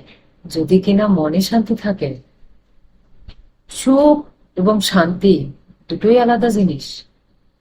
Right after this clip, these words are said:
কোনো গরিব ঘরে হয়তো সুখ থাকে না, শান্তি থাকে। একটা জিনিস মাথায় রাখবেন, আমাদের প্রত্যেককে অল্পতে খুশি থাকা প্রয়োজন। আসলে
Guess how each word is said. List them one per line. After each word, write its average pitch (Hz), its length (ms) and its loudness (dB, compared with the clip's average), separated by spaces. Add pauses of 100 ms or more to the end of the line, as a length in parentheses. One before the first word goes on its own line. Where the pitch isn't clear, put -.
(840)
কোনো 247 220 6 (200)
গরিব 208 260 6 (140)
ঘরে 262 260 4 (320)
হয়তো 190 240 4 (120)
সুখ 247 180 0 (180)
থাকে 247 300 -2
না, 143 80 -2 (800)
শান্তি 185 360 -8 (100)
থাকে। 185 240 -6 (1600)
একটা 302 240 6
জিনিস 339 180 6 (160)
মাথায় 220 400 2
রাখবেন, 160 340 0 (960)
আমাদের 190 300 2 (100)
প্রত্যেককে 285 680 2 (840)
অল্পতে 180 460 2 (100)
খুশি 220 280 -4
থাকা 233 200 -2 (100)
প্রয়োজন। 233 460 0 (1500)
আসলে 294 240 4